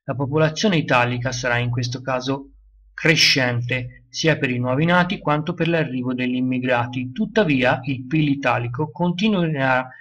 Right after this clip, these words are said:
ad avere un trend calante a causa del binomio letale:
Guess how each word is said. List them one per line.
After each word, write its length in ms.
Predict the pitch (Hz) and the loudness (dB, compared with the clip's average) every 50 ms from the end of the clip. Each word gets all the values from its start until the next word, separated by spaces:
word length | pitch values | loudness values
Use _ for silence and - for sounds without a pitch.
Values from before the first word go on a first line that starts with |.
| - _ _ _ _ _ | -20 _ _ _ _ _
ad 140 | - 160 175 | -2 2 2
avere 320 | 208 175 139 139 143 139 | 4 4 6 4 4 4
un 180 | 143 143 143 135 | 4 2 0 0
trend 380 | - - 139 135 139 139 135 135 | 0 2 2 2 2 2 0 0
calante 580 | - 143 151 175 180 156 135 120 123 - 123 | 0 2 2 4 2 2 2 0 -4 -6 -6
a 140 | 123 123 123 | -6 -6 -6
causa 440 | 120 - 143 139 147 147 147 165 170 | -2 0 2 2 2 2 2 0 0
del 520 | 160 139 147 170 165 160 156 156 160 156 | 0 0 2 2 4 4 4 4 2 2
binomio 480 | 151 196 190 156 131 123 123 123 123 127 | 0 0 0 2 2 2 0 0 -2 -2
letale: 760 | 123 127 127 123 127 123 120 117 120 120 123 123 120 120 120 | -4 -4 -4 -2 0 0 0 0 0 -2 -2 -2 -4 -8 -10